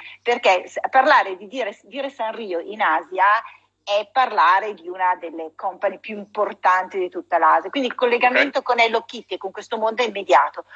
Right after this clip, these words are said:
Speaker 1: Quindi
Speaker 2: Ok.
Speaker 1: appena tu dici Sanrio, non li fermi più. "No, perché io sono
Speaker 2: Ok.
Speaker 1: un grande fan, io colleziono questo, io c'ho questo, io c'ho quell'altro".
Speaker 2: Fantastico,
Speaker 1: Quindi,
Speaker 2: fantastico.
Speaker 1: cioè, eh,
Speaker 2: E questo
Speaker 1: dice
Speaker 2: è solo in A-, cioè dovunque in Asia?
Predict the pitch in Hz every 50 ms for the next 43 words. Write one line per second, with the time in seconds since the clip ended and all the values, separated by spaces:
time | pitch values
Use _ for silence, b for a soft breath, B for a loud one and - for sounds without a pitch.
0 | B B B - 349 302 247 247 - - - - - 370 381 415 480 381 - -
1 | 247 214 220 233 - 220 208 - 226 202 202 202 185 160 151 - - 226 - B
2 | B B B - 311 339 277 277 - 311 320 285 233 202 - - 262 240 196 B
3 | B B - 330 392 370 - 220 - - - 269 247 - 269 214 214 226 233 226
4 | 226 220 - 285 285 247 208 196 190 214 269 339 349 269 - - 247 220 214 -
5 | - 254 226 233 - - 247 277 - - 196 220 302 508 - - - 508 - -
6 | - - 415 - - - - - - - - 202 190 190 - - - - 123 -
7 | - _ _ - 285 294 285 254 240 208 - 214 190 175 - _ _ _ _ _
8 | _ _ _ _ _ - - 226 233 226 220 214 214 208 190 - - - - 180
9 | 180 - - 196 160 - - - 175 165 170 160 151 151 143 - - - - 156
10 | - 123 147 147 139 165 180 156 - 151 135 127 123 120 - 127 107 110 110